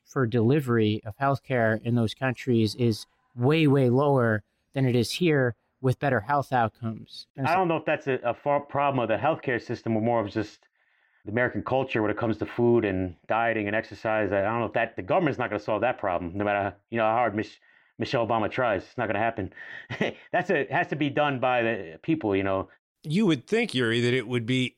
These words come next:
Speaker 3: in the interest of these private insurance companies to solve that problem, and that therefore, if the market could solve that problem, it would have been solved, right?
Speaker 2: Well, we don't have a free market in healthcare. I would, you know, it's a heavily regulated market. You know, uh, um, I wouldn't s-, and I'm, I'm not saying we need a, a, a just,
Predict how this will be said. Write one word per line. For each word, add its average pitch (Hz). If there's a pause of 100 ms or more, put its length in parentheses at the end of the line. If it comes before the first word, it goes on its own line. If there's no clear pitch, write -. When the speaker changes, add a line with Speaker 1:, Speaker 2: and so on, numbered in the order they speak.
(100)
Speaker 3:
in 156
the 127
interest 123
of 110
these 113
private 127
insurance 147
companies 95
to -
solve 113
that 101
problem, 107
and 107
that 107
therefore, 127
if 131
the 123
market 131
could 107
solve 117
that 98
problem, 131
it 98
would 110
have 95
been 87
solved, - (420)
right? 117
Speaker 2:
Well, 190
we 233
don't 240
have 233
a 165
free 131
market 117
in 98
healthcare. 107
I 123
would, 113
you 127
know, 107
it's 123
a 147
heavily 156
regulated 131
market. 117
You 107
know, 104
uh, 101 (600)
um, 104 (120)
I 131
wouldn't 156
s-, -
and 151
I'm, 190
I'm 190
not 170
saying 156
we 139
need 139
a, -
a, 104
a 85
just, 101